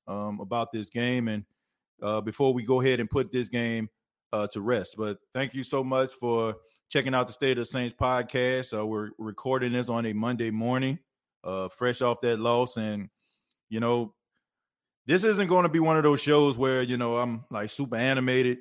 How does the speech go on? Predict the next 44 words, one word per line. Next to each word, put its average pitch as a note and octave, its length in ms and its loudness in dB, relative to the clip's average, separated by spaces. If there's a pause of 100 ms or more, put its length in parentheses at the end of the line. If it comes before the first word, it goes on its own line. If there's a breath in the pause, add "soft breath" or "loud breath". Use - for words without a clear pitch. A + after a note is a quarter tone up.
(240)
You A2 120 -4
know, A2+ 420 -4 (100)
I, A2 140 -2
I A#2+ 160 0
wanna C3 580 0 (340)
really C3 280 2
have B2+ 300 0
a G2+ 40 -6
conversation. C3 840 -2 (400)
I F#2+ 120 -8
mean, A2+ 320 -2
I'm G#2+ 120 -4
saying C#3 420 0
that. C3 300 4
I G2 60 -8
mean, A2+ 240 -6
I A#2 80 -2
don't A#2+ 180 -2
know A#2 300 -4
the A2+ 60 -8
way A2+ 180 -4
the G#2+ 80 -6
show B2 240 -4
is A2 80 -6
gonna A2 180 -8
go, B2 240 0
but A2+ 140 -4
I'm B2 180 -2
going C3 320 0
into C3 300 -4
this B2+ 200 0
show, G2 380 -4 (640)
uh, A2 360 0
not B2+ 340 2 (120)
trying B2+ 320 -2
to B2 100 -10
be A#2+ 220 -2
as A2 140 -2
animated A2+ 560 -2
as G#2+ 180 -6
I, G#2+ 220 -4 (120)
I G2+ 140 -4
usually G#2+ 520 -2
am. G#2+ 200 0